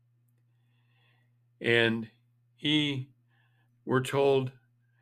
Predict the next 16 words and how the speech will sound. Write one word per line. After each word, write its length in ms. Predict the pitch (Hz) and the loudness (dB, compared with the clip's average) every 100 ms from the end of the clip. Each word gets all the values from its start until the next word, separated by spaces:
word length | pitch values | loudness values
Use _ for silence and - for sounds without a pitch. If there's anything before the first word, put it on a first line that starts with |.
| _ | _
began 380 | 143 135 170 165 | -2 4 4 4
to 80 | 139 | 0
tell 360 | - 165 185 | 2 4 4
his 120 | 156 | 2
disciples 680 | 127 123 - 123 123 135 127 | -4 -8 0 2 2 -2 -8
plainly 880 | - - 151 180 175 90 69 101 123 _ _ _ _ _ _ _ | -12 -4 0 0 -2 -6 -8 -12 -20 _ _ _ _ _ _ _
that 140 | 139 | -4
it 80 | 131 | -2
was 180 | 117 110 | -2 -4
necessary 840 | 117 139 185 - 127 - 120 117 117 | -2 0 0 -2 -6 0 0 0 -4
for 200 | - 117 | -6 -4
him 200 | 127 131 | -4 -4
to 80 | |
go 200 | 117 120 | -2 -2
to 120 | 143 151 | -2 -2
Jerusalem 800 | 135 160 196 190 113 98 110 | 0 4 4 2 -4 -8 -12